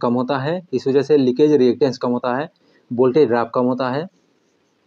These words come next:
पुअर वोल्टेज रेगुलेशन होता है किसमें? कोर टाइप में पुअर वोल्टेज रेगुलेशन होता है, और सेल टाइप में जो है वो कैसा होता है देखिए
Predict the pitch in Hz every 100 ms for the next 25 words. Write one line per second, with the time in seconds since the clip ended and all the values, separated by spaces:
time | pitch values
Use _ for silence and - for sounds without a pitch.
0 | _ _ _ _ _ _ _ _ _ _
1 | - _ 151 180 180 139 131 139 127 123
2 | 123 143 127 135 147 135 160 196 202 127
3 | 123 131 135 147 120 120 123 127 135 135
4 | 131 156 139 147 160 160 131 - 160 185
5 | 170 123 123 110 113 170 220 _ _ _
6 | _ - 127 123 139 127 139 131 196 240